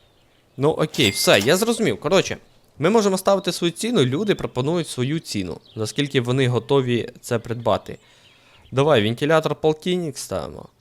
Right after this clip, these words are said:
Сейф. Ну, сейф ми ставимо соточку. Даже двісті баксів. Мені ж треба заробити на цьому. Е, така біта буде десь теж сто доларів.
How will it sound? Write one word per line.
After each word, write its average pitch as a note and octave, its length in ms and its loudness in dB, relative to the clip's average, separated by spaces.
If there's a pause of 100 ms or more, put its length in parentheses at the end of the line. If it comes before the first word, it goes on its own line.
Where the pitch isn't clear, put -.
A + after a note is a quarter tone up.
(380)
Сейф. C3+ 460 0 (140)
Ну, B2 160 -4
сейф D#3 360 -4
ми C3 120 -2
ставимо B2+ 380 -2
соточку. - 760 -2 (880)
Даже A#2 280 0
двісті C3 440 -4
баксів. G2 500 -4 (800)
Мені A#2+ 220 2
ж - 80 -6
треба A#2+ 220 0
заробити B2 460 0
на F#2+ 120 0
цьому. D2+ 380 -12 (720)
Е, G2 300 -2
така C3+ 320 0
біта C3+ 340 -2
буде B2 400 -2
десь A#2+ 300 -4
теж C#3 340 0
сто - 180 -2
доларів. G2+ 480 -2